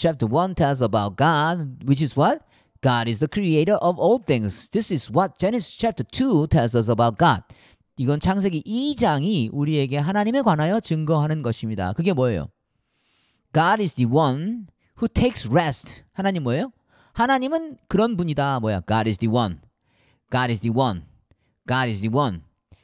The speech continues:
자, 쉬는 분이에요. Who takes rest. Who takes rest. After finishing. 자, 끝난 다음에. After finishing. After finishing. What he starts doing. 그가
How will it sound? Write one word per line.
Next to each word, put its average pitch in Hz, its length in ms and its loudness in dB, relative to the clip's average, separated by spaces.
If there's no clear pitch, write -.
자, 113 300 0
쉬는 262 320 -2
분이에요. 127 280 0
Who 196 120 6
takes - 380 0
rest. 165 440 -4
Who 160 140 2
takes - 360 -2
rest. 156 520 -4
After 185 400 0
finishing. 240 920 -4
자, 131 100 -6
끝난 233 340 2
다음에. 113 400 0
After 117 300 0
finishing. 104 460 -4
After 123 280 0
finishing. 107 460 -2
What 139 340 6
he 180 200 -2
starts 139 500 -4
doing. 123 360 0
그가 156 460 2